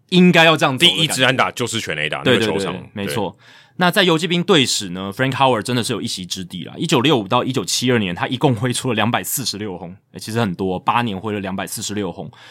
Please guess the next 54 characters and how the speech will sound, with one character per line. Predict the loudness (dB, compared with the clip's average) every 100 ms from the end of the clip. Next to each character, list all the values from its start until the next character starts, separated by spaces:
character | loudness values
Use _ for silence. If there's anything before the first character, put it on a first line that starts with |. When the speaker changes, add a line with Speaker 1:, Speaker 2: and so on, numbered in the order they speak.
| -20 -6
Speaker 1:
那 | 2 4 4 2
他 | 0 2
也 | 4 2
是 | -2 -6 -6 -8 -8
游 | -6
击 | -4 -2
兵 | -2
队 | 0 0 0
史 | -4
全 | -6 -4
垒 | -2
打 | -2 -4
数 | -6 -8 -4
第 | -4
三 | -2 0 0 0
多 | -4 -4
的 | -6
球 | -8 -10 -10
员。 | -12 -16 _
好， | -14 -4
今 | 0
天 | 2
冷 | 2
知 | -2
识 | -2
就 | 0
来 | 2
问 | 0
大 | -2 -2
家： | -4 -8 -12 _ _ _ _
游 | 2
击 | 4 4
兵 | 2
队 | 4 4 2
史 | -2
最 | -2 0 2
多 | 4 4
轰 | 2 0 -6 _ _
跟 | -2 0
第 | 4 4
二 | 4
多 | 2
轰 | 0 0
的 |
球 | -2 -6
员 | -6
分 | -6
别 | -6 -8
是 | -10
谁？ | -12 -14 _ _ 2
Speaker 2:
最 | 2
多 | 4 2
轰？ | 0 -4 -6
Speaker 1:
对， | -2 -2